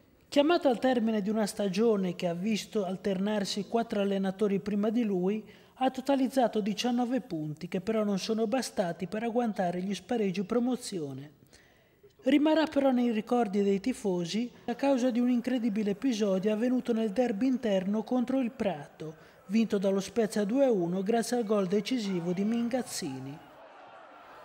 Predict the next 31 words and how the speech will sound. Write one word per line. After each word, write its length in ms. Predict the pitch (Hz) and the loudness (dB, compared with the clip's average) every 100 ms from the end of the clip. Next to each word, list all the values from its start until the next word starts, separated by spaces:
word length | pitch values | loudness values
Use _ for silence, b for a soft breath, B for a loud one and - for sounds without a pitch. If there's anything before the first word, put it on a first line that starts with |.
| - | -8
Quando 240 | - 339 311 | 2 4 4
la 100 | 277 | 4
partita 460 | 254 220 277 269 | 4 2 2 2
era 140 | 247 220 | 2 2
però 220 | 214 226 | 2 0
ancora 280 | 214 233 220 | 0 0 0
in 100 | 202 | 0
parità, 540 | 208 214 190 202 190 | 0 -2 -2 -2 -2
con 200 | 185 190 | -2 -2
una 220 | 190 185 | 0 0
rete 240 | 185 208 196 | 0 -2 -2
segnata 480 | - 185 196 185 180 | -2 -2 -2 0 -2
per 200 | 202 196 | -2 -2
parte, 640 | 196 170 165 - 202 214 B B B - | -2 -2 -4 -4 -6 -6 B B B -2
Nicoletti 640 | 247 277 320 269 214 - | -2 2 4 4 4 0
diventa 400 | 214 247 277 277 | 0 0 0 0
protagonista. 920 | 269 269 277 247 226 156 175 - 151 143 - B B B B | -2 0 2 2 2 0 -6 -10 -14 -14 -20 B B B B
Gli 140 | - 220 | -2 0
aquilotti 580 | 220 262 240 220 269 | 2 4 4 2 0
cercano 460 | 233 277 269 269 269 | 2 2 2 2 2
il 80 | 240 | 2
gol 240 | 240 247 | 2 4
in 100 | 247 | 2
tutti 240 | 233 269 269 | 0 0 2
i 60 | |
modi, 400 | 240 185 156 175 | 2 2 0 -2
esponendosi 720 | 185 - 240 220 202 202 - | -4 -2 0 2 0 -2 -4
però 380 | - 262 220 190 | -2 2 2 2
ai 200 | 196 220 | -2 -2
contropiedi 680 | - 247 277 - 202 180 202 | 0 0 0 0 -2 0 -2
avversari. 800 | 208 247 202 - 160 139 151 | 0 -2 -2 -4 -6 -8 -12